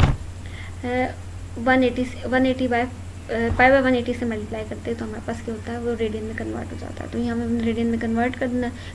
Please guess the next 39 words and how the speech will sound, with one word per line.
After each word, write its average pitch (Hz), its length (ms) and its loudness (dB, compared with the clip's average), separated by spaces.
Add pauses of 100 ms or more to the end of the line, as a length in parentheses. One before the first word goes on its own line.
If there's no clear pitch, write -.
convert 247 340 2
करके 233 220 0
answer 226 260 -2
निकालना 233 400 0
है। 226 100 -4
Answer 226 240 -2
निकालने 214 340 -4
के 226 80 -4
बाद 220 220 -4
ज़ीरो 233 200 0
पॉइंट 226 320 -2 (720)
नाइन 254 260 8
फ़ोर 254 260 2 (160)
माइनस 233 380 2
ज़ीरो 233 200 -2
पॉइंट 240 320 -2 (240)
नाइन 220 260 -2
फ़ोर, 226 220 -4
ये 220 140 -2
radian 214 380 -4
positive 226 380 -2
और 220 100 -2
negative 208 340 -6
में - 80 -6
आ - 40 -8
जाता - 280 -10
है। - 60 -10 (1300)
Means 269 220 6
आपने 262 260 2
क्या 285 160 4
करना 254 280 0
है 247 100 0
radian 240 280 2
में 240 120 0
convert 233 380 -2
करने 220 280 -4
के 233 60 -6
लिए, 233 140 -2
आपने 240 400 -2